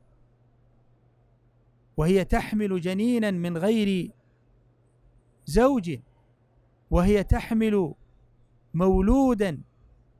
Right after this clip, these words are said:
في جوفها، والناس سيطلعون ويعلمون بذلك، فكم تحتاج إلى أن يمتلئ قلبها أمام ما ستجد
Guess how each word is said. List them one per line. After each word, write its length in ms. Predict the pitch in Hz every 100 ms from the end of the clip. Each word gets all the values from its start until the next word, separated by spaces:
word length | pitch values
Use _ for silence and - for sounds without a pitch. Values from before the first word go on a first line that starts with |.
| -
في 280 | 190 190
جوفها، 880 | 160 208 247 214 247 233 220 208 156 - _ _ _ _ _ _
والناس 760 | 160 180 185 214 254 254 202 -
سيطلعون 960 | 190 185 _ 190 185 185 240 269 196 135 _ _ _ _ _ _ _ _ _ _ _ -
ويعلمون 720 | 165 190 185 196 226 254 220
بذلك، 680 | 180 185 190 240 226 143 - _ _ _ _ _ _ _ _ -
فكم 380 | 185 - 269
تحتاج 720 | 233 - - - 233 233 214 208 214 - _ _ _ _ -
إلى 180 | 233
أن 260 | 214 214 196
يمتلئ 640 | 196 196 - 254 233 180 - _ _ _ _ -
قلبها 800 | 247 233 196 190 175 151 -
أمام 540 | 185 220 254 226 190 180
ما 180 | 208 214
ستجد 600 | 214 175 233 196 226